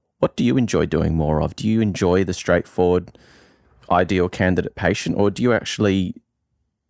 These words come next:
I guess from a personal, like, selfish perspective, do you enjoy the more complex cases 'cause they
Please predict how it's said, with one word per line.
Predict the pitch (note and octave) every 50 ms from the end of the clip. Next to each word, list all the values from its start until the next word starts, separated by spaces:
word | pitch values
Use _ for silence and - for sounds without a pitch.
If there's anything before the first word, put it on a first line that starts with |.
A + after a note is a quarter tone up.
| - -
I | -
guess | - G2+ F#2 -
from | - G#2+ F#2
a | E2+
personal, | - - G2 F#2+ - - - F2 E2 D#2 -
like, | - - -
selfish | - - F2 F#2 - F#2+ - -
perspective, | - - - - - - - F2 D#2+
do | G2
you | G2 F#2
enjoy | E2+ D#2+ F2 E2+ F2+
the | F2+
more | E2+ E2 D#2+
complex | - - E2+ D#2+ - - D2+ - -
cases | - - F#2 E2 - - F2 D#2+
'cause | - - E2
they | - E2+ D#2+ E2